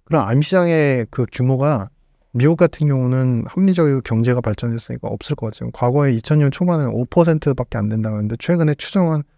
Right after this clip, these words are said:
숫자를 보시면 십 퍼센트까지 육박을 하고 있다고 해요. 그러니까 세금을 탈루하는, 세금에 포착이 안 되는 그런 거래들이 계속 늘어나고 있는 거죠. 중서민 계층들 입장에서. 그러면 이런 거를 체크업하기 위해서는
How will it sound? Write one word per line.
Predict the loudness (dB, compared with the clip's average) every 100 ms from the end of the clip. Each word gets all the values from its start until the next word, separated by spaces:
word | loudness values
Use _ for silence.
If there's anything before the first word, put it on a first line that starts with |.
| _
숫자를 | _ 2 2 2
보시면 | -4 -6 -8 -10 _ _ _
십 | -16 -4
퍼센트까지 | 2 4 4 0 -2 -2 -2 -4
육박을 | -4 -2 -2
하고 | -4 -6
있다고 | -8 -8 -8
해요. | -10 -16 _ -6
그러니까 | -4 0
세금을 | 2 4 4 4 2
탈루하는, | 0 0 2 2 0 0 0 -2 -8 _
세금에 | -4 0 2 4 4 2 -2
포착이 | -2 2 2 2
안 | 0 2
되는 | 2 2
그런 | 0 0 0
거래들이 | 0 -2 -2 -6
계속 | -8 -8 -4
늘어나고 | 0 2 0 -2 -4
있는 | -4 -2 -4
거죠. | -4 -4 -4 -6 -10 _
중서민 | -2 0 2 4 4 2
계층들 | 0 -2 -2 -2 -2
입장에서. | -4 -4 -2 -2 -6 -10 -12 _ -2
그러면 | 2 4 4
이런 | 4 2 4
거를 | 2 2 0
체크업하기 | -2 -10 -6 0 -2 0 -2 2
위해서는 | 0 0 0 0